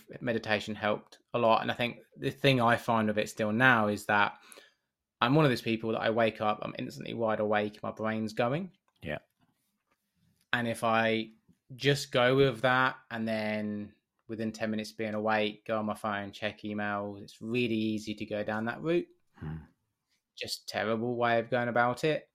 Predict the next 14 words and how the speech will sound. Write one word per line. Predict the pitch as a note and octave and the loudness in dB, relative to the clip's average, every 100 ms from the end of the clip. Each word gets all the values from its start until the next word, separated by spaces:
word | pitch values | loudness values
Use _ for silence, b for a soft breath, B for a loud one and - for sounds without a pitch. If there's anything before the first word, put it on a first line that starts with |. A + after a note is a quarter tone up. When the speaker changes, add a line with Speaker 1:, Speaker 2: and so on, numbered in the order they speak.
| _ _ _ _ - | _ _ _ _ -6
Speaker 1:
And, | A#2 | -6
uh, | A2+ | -4
the | A#2 | -6
difference | A2+ B2 A2 A2+ | -2 -2 0 2
I | A2 | 2
find | - G#2+ G2+ | 0 -4 -4
for | G#2+ | -4
me | A#2 C#3 A#2 | 2 4 4
is | G#2+ G#2+ | 2 0
that | G2+ - | 0 0
when | G#2+ | -6
I | G2+ - | -6 0
do | A#2+ | 2
meditate | A#2 G#2 G2+ G2+ G2+ G#2+ | 2 0 -4 -2 -2 -4